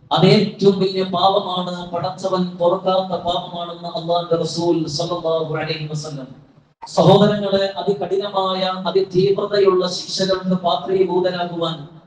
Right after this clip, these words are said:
കാരണമാകുന്ന ഒരു പാപമാണ് വ്യഭിചാരം എന്നുള്ളത്. അള്ളാഹുവിന്റെ റസൂലിന്റെ വാചകങ്ങൾ ഇങ്ങനെയാണ്, "ഒരു മുസ്ലിമായ മനുഷ്യൻ ഹീന യശ്റബുഹാ വഹുവ ലാ മുഅ്മിൻ", അവൻ കള്ളുകുടിയുമായിട്ട് ബന്ധപ്പെട്ട് കഴിഞ്ഞാൽ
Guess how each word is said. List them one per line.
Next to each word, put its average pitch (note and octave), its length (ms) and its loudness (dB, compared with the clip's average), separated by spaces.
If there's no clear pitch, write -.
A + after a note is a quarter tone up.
കാരണമാകുന്ന G3 840 4
ഒരു F#3+ 260 0
പാപമാണ് F3+ 680 2
വ്യഭിചാരം F3 520 0
എന്നുള്ളത്. D#3 420 -2
അള്ളാഹുവിന്റെ F#3 580 6
റസൂലിന്റെ F#3+ 580 4
വാചകങ്ങൾ F#3 680 -2
ഇങ്ങനെയാണ്, F3 720 -4
"ഒരു F3+ 200 10
മുസ്ലിമായ G3 600 0
മനുഷ്യൻ G3 440 -4
ഹീന G3 260 -2
യശ്റബുഹാ F#3+ 720 0
വഹുവ F#3+ 320 0
ലാ G#3 280 -4
മുഅ്മിൻ", - 400 -6
അവൻ G3+ 240 4
കള്ളുകുടിയുമായിട്ട് G3+ 1080 0
ബന്ധപ്പെട്ട് F#3+ 680 -4
കഴിഞ്ഞാൽ E3+ 520 -4